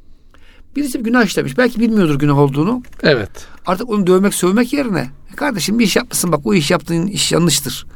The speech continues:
Speaker 1: Bir daha yapma, şöyle yap." demek var hocam. Ama diyor, e, özellikle hocam bunu tabii ailemiz için belki uygulayabiliriz. Yani çocuk mesela açmış bir film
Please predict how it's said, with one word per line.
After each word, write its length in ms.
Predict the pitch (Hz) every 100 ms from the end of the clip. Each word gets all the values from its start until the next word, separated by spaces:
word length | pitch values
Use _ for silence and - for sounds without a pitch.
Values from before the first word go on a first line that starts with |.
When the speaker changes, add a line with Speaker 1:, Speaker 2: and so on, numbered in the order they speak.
| - - - - - - -
Speaker 1:
Bir 80 | 190
daha 100 | 180
yapma, 300 | - 156 123
şöyle 240 | 190 185
yap." 200 | 143 143 - - - - -
demek 300 | 135 131 -
var 100 | 123
hocam. 220 | 127 220
Ama 200 | 247 294
diyor, 240 | 269 262 208 - - - - - - - -
e, 180 | 165 156 -
özellikle 300 | 202 247 302
hocam 220 | 208 208
bunu 80 | 208
tabii 200 | 214 220
ailemiz 460 | 226 190 190 196 165
için 160 | 156
belki 140 | 147 139
uygulayabiliriz. 760 | 135 127 120 - 139 - - -
Yani 100 | 120
çocuk 300 | 127 214 180
mesela 320 | 139 123 131 180
açmış 380 | 147 156 143
bir 60 | 139
film 280 | 139 110